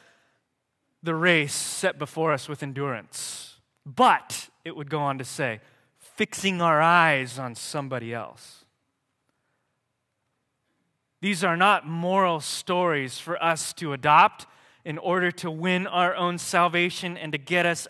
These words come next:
out of the mess. The s-, underlying story throughout all of these little stories in the Old Testament is that these were good people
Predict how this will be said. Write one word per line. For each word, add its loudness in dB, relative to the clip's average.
out 6
of -2
the -6
mess. 0
The -10
s-, -6
underlying 2
story -2
throughout 2
all 4
of 0
these -4
little -2
stories -6
in -8
the -8
Old -8
Testament -8
is -8
that -4
these -8
were -6
good -4
people -2